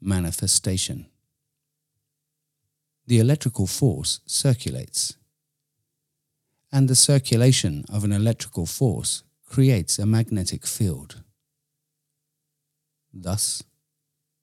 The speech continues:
magnetism is born. Note, the meso area of coincidence also indicates the bipolar nature of magnets.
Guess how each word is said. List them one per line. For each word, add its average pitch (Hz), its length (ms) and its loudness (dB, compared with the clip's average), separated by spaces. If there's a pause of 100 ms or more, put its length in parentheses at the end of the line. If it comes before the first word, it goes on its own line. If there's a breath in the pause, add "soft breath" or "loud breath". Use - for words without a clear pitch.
(220)
magnetism 78 800 -2
is 76 160 -10
born. 73 400 -4 (2250)
Note, 147 420 0 (1400)
the 120 60 -2
meso 131 720 4
area 101 420 2
of - 220 -8
coincidence 98 880 -4 (880)
also 151 460 4
indicates 98 640 0
the - 120 -4
bipolar 101 640 0
nature 82 360 -4
of 98 240 -4
magnets. - 840 -6